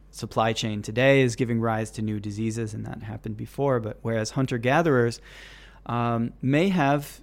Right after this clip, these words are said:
to, uh, grain state eyes or to class society eyes, uh, lower standards of, of hygiene, whatever, but that's just because they don't need them. They actually won't get sick because they don't, uh, have those cramped conditions and things.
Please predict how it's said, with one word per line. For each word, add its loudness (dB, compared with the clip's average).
to, 0
uh, -2
grain -2
state 0
eyes -2
or -2
to -8
class -8
society -6
eyes, -4
uh, -2
lower 4
standards 0
of, -4
of -4
hygiene, 0
whatever, -4
but -6
that's 0
just -2
because 0
they 2
don't 0
need 2
them. 0
They 2
actually -2
won't 0
get -6
sick -2
because -6
they -2
don't, -2
uh, -4
have -6
those -6
cramped -10
conditions -6
and -6
things. -8